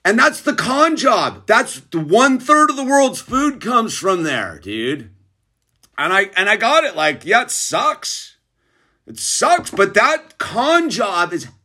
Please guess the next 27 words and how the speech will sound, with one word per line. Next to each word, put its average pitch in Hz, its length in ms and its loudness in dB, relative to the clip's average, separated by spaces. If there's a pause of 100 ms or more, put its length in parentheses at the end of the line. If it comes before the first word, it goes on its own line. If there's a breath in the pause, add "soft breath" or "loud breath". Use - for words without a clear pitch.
(140)
is 170 260 0
what 226 300 0
that, 220 200 0
why 196 180 2
they 214 140 -2
convince 185 520 -2
you 185 120 -4
to 165 80 0
be 160 180 -10
apathetic 139 720 -2
and 110 80 -6
not 139 260 -2
be 202 100 -6
involved, 247 600 -2 (480 loud breath)
so 196 240 2
that 202 160 4
some 202 460 -2
dickhead 240 800 2
actor 262 480 0
guy 190 380 -4
can 180 220 -6
be 214 180 -4
like, 185 340 0 (580 soft breath)
"Fight 415 360 -2
to 427 120 -2
the 415 80 -4
death. - 460 0